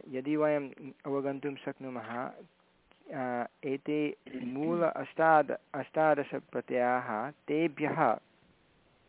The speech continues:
कथं आ, साध्यन्ते एते सिद्धप्रत्ययाः, तर्हि कण्ठस्थीकरणार्थं यत्र तर्कः अस्ति खलु, यत्र अवगमनमस्ति, तत्र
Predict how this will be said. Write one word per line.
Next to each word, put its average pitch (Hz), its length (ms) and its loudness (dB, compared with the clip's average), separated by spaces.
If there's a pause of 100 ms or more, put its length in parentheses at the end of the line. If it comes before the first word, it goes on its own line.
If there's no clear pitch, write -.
(240)
कथं 160 420 0 (720)
आ, 123 300 2 (880)
साध्यन्ते 135 960 2 (120)
एते 131 580 -2
सिद्धप्रत्ययाः, 120 1080 -6 (160)
तर्हि 185 320 0 (760)
कण्ठस्थीकरणार्थं 160 1400 -2 (180)
यत्र 190 440 6
तर्कः 185 720 6
अस्ति - 200 -4
खलु, 185 340 0
यत्र 143 320 0
अवगमनमस्ति, 160 1400 2 (600)
तत्र 220 460 4